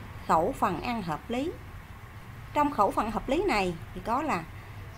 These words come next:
không ăn quá nhiều, nhất đó là protein,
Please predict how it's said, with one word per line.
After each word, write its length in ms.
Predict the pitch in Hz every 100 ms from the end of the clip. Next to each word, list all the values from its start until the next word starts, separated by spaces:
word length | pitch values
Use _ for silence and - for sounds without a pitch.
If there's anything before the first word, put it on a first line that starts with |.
| - - - -
không 180 | 294 269
ăn 360 | 254 262 254 226
quá 300 | - 262 294 415
nhiều, 340 | 226 196 180 151 - - - - - - - - -
nhất 280 | 190 214 220 - -
đó 80 | 247
là 260 | 220 147 139
protein, 540 | 220 220 208 208 202